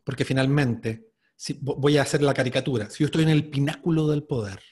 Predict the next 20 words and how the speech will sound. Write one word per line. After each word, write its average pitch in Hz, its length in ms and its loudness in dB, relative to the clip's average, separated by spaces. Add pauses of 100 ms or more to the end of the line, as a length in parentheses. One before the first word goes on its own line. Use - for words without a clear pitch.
(440)
¿m? 190 280 -2 (160)
Tengo 143 200 0
los 123 100 0
beneficios, 120 500 -4
gano 123 200 -2
buen 123 220 -2
dinero, 117 580 -2 (760)
administro, 123 840 -4
hago, 120 320 -8 (720)
no 139 160 0
voy 175 120 4
a 113 60 0
querer 143 200 0
soltar 127 340 -2
el 139 100 2
poder. 123 440 0 (380)
Entonces, - 340 -6 (120)
la 139 100 0
pregunta 151 360 2
es, - 140 -4